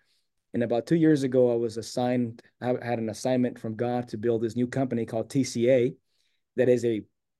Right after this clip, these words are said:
a real estate business and health education company. And we're not targeting the t-, top ten percent of people in the U S. We're targeting ninety percent of the people in the U S.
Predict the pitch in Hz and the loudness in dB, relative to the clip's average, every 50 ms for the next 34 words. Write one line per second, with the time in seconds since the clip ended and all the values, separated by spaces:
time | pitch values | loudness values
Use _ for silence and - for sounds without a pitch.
0 | _ _ _ _ _ _ _ _ 143 143 135 123 127 147 147 147 143 135 135 - | _ _ _ _ _ _ _ _ 2 2 2 4 4 6 6 6 6 4 2 -2
1 | 135 117 101 101 131 135 123 135 131 123 110 98 98 127 131 127 123 127 123 107 | -4 -4 -2 -2 -2 -2 -2 -2 -4 -6 -6 -6 -4 -2 0 0 0 -2 -4 -8
2 | 113 107 - 127 139 135 - 151 135 - 127 117 107 110 120 139 180 202 - _ | -10 -6 -2 -2 -2 0 0 -2 -4 -2 -4 -6 -4 -2 -2 -2 -2 -2 -6 _
3 | _ _ _ _ _ _ _ _ _ _ _ - 120 123 123 123 147 151 160 151 | _ _ _ _ _ _ _ _ _ _ _ -2 0 0 2 4 4 4 4 4
4 | 151 - 147 139 135 135 135 135 131 123 117 - - 135 - - - 139 127 127 | 2 0 -2 0 0 0 0 0 0 0 -2 -4 -6 -8 -8 -6 -6 -6 -6 -4
5 | - 139 131 127 127 117 - - 135 123 117 113 113 - 131 127 123 - 120 117 | -4 -4 -4 -4 -6 -8 -6 -4 -4 -4 -4 -4 -6 -4 -4 -4 -2 -2 -2 -2
6 | 113 107 110 117 120 117 120 123 117 - 117 - - 120 117 113 113 117 113 110 | -4 -4 -2 0 0 0 0 0 -2 -4 -8 -8 -6 -6 -4 -4 -4 -4 -6 -4
7 | 113 117 127 131 131 127 - - - - 123 113 110 104 101 - 131 123 123 117 | -4 -2 -2 -2 -2 -4 -6 -8 -6 -6 -6 -4 -6 -8 -6 -6 -6 -6 -4 -6
8 | 113 110 107 107 107 113 113 110 - - | -6 -4 -4 -4 -2 -4 -4 -6 -8 -12